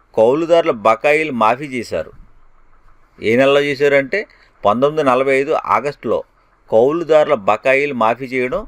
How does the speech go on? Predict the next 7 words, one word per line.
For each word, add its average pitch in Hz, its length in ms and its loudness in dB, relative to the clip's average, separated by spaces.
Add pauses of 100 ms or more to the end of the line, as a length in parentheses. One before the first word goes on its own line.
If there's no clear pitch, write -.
(280)
జరిగింది. 101 460 -2 (680)
స్వాతంత్రం 156 800 0 (460)
వియత్నాం 156 680 -4
తీసుకున్న 151 360 -6 (120)
మొదటి 135 260 -2 (100)
చర్య 147 360 -2
ఏంటంటే 143 280 -6